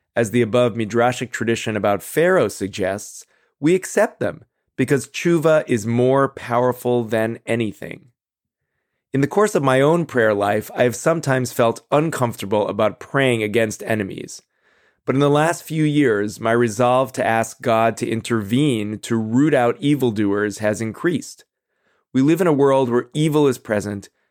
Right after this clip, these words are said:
people want to do physical harm to the Jewish people, and we cannot ignore that threat in our prayers. At the same time,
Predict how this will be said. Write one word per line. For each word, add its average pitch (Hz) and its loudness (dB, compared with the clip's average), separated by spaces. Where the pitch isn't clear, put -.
people 117 0
want 120 2
to 120 2
do 110 -2
physical 160 0
harm 120 2
to 120 -2
the 110 0
Jewish 113 0
people, 98 -2
and 117 -2
we 117 2
cannot 143 0
ignore 110 0
that 107 0
threat 113 0
in 107 -2
our 98 -2
prayers. - -4
At - -4
the 139 -2
same 220 0
time, 104 -4